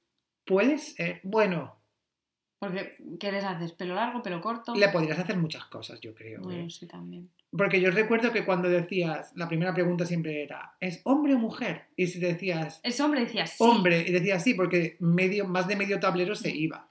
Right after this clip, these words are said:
Speaker 2: Claro.
Speaker 1: ¿Sabes?
Speaker 2: Era muy
Speaker 1: Ahora sería,
Speaker 2: heteronormativo
Speaker 1: ah,
Speaker 2: también,
Speaker 1: sí,
Speaker 2: ¿eh?
Speaker 1: eso te iba a decir.
Speaker 2: <laughs>
Speaker 1: Ahora sería guay porque de-, de-, tendrías que decir, ¿es hombre, mujer o...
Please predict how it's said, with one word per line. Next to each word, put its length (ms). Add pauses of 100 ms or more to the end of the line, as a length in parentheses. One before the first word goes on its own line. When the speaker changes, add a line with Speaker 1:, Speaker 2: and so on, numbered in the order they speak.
Speaker 2:
Claro. 400 (100)
Speaker 1:
¿Sabes? 420 (180)
Speaker 2:
Era 100
muy 360
Speaker 1:
Ahora 340
sería, 260
Speaker 2:
heteronormativo 160
Speaker 1:
ah, 80
Speaker 2:
también, 380
Speaker 1:
sí, 260
Speaker 2:
¿eh? 40
Speaker 1:
eso 100
te 60
iba 80
a 40
decir. 160
Speaker 2:
<laughs> 60
Speaker 1:
Ahora 200
sería 220
guay 220
porque 240
de-, 340
de-, 540 (320)
tendrías 320
que 160
decir, 260
¿es 140
hombre, 260
mujer 480
o... 380